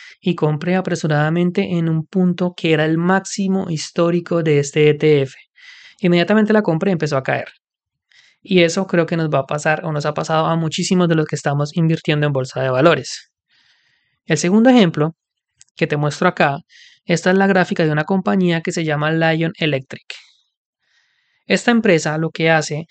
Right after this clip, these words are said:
es que ensamblan y construyen autobuses escolares, camiones, camiones para recoger basura y tienen prototipos de tractomulas para,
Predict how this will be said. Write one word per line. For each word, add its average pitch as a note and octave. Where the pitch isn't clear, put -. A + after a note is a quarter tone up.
es D#3
que F3+
ensamblan E3
y D#3+
construyen D#3+
autobuses G3+
escolares, D#3+
camiones, D#3
camiones E3
para F3+
recoger D3+
basura D#3
y A3+
tienen E3
prototipos E3+
de F3
tractomulas G3
para, F3+